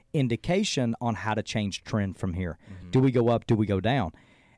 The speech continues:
Speaker 1: And, you know, one of the things that I thought could ultimately be a trend changer would be the debt ceiling crisis.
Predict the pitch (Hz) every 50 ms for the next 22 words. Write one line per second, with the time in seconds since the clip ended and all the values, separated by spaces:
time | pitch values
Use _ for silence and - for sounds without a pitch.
0 | _ _ - 139 127 127 123 123 120 120 117 113 117 123 143 147 131 123 120 107
1 | 101 117 143 165 160 135 - 127 120 98 110 104 107 - - 107 98 101 - -
2 | - - - 113 104 101 104 98 110 107 92 85 95 95 95 101 101 98 92 -
3 | - - 110 98 92 - 139 156 185 147 104 95 76 101 131 - _ _ _ _
4 | _ _ _ _ - - 107 113 110 101 101 95 92 90 87 80 - _ _ _
5 | _ _ _ - 110 101 98 95 92 - 95 92 - - 98 90 92 90 - 98
6 | 101 117 131 - - - - -